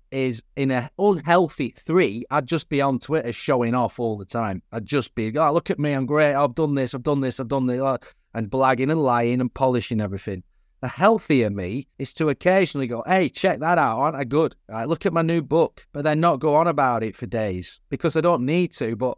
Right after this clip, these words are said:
so everyone has their own version of authenticity in a way, to, according to their personality type. You get peacemakers, you get leader types, you get,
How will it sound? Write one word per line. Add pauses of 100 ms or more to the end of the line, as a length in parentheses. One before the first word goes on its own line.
(140)
so
everyone
has
their
own
version
of
authenticity
in
a
way,
to,
according
to
their
personality
type.
You
get
peacemakers,
you
get
leader
types,
you
get,